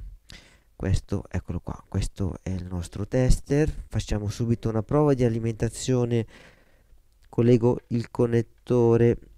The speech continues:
Abbiamo ventisette volt, virgola sette, quindi l'alimentazione c'è e fino qua siamo a posto. Adesso vado a misurare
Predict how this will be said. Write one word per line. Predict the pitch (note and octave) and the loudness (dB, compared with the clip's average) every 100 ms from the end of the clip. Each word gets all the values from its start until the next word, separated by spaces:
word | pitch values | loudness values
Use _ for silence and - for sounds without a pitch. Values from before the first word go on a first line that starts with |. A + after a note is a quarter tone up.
| - - - - - - - - - - - - - - - - _ _ _ _ _ _ _ _ _ _ | -20 -20 -20 -20 -20 -20 -20 -20 -20 -20 -20 -20 -20 -20 -20 -20 _ _ _ _ _ _ _ _ _ _
Abbiamo | D3 D3+ D3+ D3 C#3 | -2 4 4 4 0
ventisette | B2+ F3+ F3+ F3+ - - C#3+ | 2 0 2 4 4 4 2
volt, | A2 F#2 F2+ - - | 2 0 -2 -10 -8
virgola | B2+ A#2+ A2+ G2 | -6 -4 -2 -2
sette, | - D#2 - - | -2 -4 -6 -6
quindi | - C3+ C3+ C3 - | -2 -2 -2 -4 0
l'alimentazione | A#2+ B2 C3+ C3 F#3 - A#2 A#2 A#2 | 0 0 -2 -2 -4 -4 -2 -2 -4
c'è | - A2 G#2 - _ - - - _ | -2 0 0 -4 _ -20 -20 -20 _
e | - | -4
fino | - C#3+ | -2 -2
qua | - G2 | 2 2
siamo | - G#2 G2 | 2 0 -4
a | |
posto. | - E2+ E2 - F2 - - _ - - _ _ _ - - | -2 -2 -2 -4 -8 -10 -18 _ -20 -20 _ _ _ -20 -14
Adesso | A2 A2 C#3+ A#2 | -2 6 6 6
vado | A2 A#2+ A2 | 2 2 2
a | |
misurare | A2 A2 A#2+ C3 B2 A2 | -2 -2 2 4 4 2